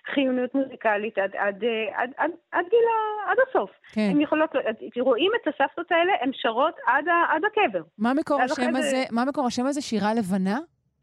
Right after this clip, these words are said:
Speaker 2: את יודעת?
Speaker 1: אני לא יודעת למה זה שירה לבנה, אני מתארת לעצמי, אה, שזה בגלל שזה, אה, בגלל שזה כל כך עוצמתי, ולמעשה זה על סף הלחיצה, אז הוויברטו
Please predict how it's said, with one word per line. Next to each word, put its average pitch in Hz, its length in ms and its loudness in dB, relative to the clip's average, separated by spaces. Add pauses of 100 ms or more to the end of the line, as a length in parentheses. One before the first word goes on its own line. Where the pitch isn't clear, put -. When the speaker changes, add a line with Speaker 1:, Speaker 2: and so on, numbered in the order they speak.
(300)
Speaker 2:
את - 60 -16
יודעת? 208 560 -4 (520)
Speaker 1:
אני 240 600 -2
לא 302 80 4
יודעת 440 260 0
למה 233 240 2 (120)
זה 214 60 -6
שירה 220 360 -2
לבנה, 208 540 -2
אני 277 140 2
מתארת 320 640 0
לעצמי, 208 720 -2 (160)
אה, 220 60 -4 (340)
שזה 233 340 -4
בגלל 233 500 0
שזה, 202 720 -2
אה, 175 160 -4
בגלל 208 280 -2
שזה 233 140 -12
כל 196 140 -6
כך 240 140 0
עוצמתי, 285 560 -2
ולמעשה 190 500 -4
זה 233 80 4
על 220 60 4 (200)
סף 381 220 0
הלחיצה, 277 460 0 (320)
אז 220 140 -4
הוויברטו 233 960 -2